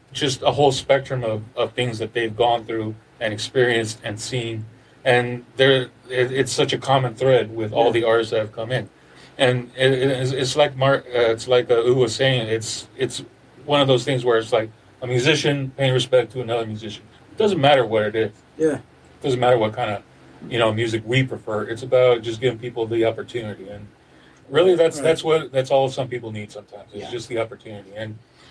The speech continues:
Speaker 1: you know, y-, listening to your sound, man, like,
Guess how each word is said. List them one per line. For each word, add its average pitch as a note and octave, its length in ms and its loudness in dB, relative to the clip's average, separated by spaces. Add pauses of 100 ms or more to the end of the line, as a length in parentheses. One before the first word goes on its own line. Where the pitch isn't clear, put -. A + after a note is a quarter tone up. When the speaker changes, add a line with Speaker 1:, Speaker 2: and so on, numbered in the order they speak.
(160)
Speaker 1:
you B2 80 -6
know, A#2+ 220 4
y-, A#2 300 -4
listening C#3+ 360 0
to C3+ 60 -4
your C#3 180 -2
sound, C#3+ 280 -4
man, C#3+ 260 -4
like, A2+ 320 -2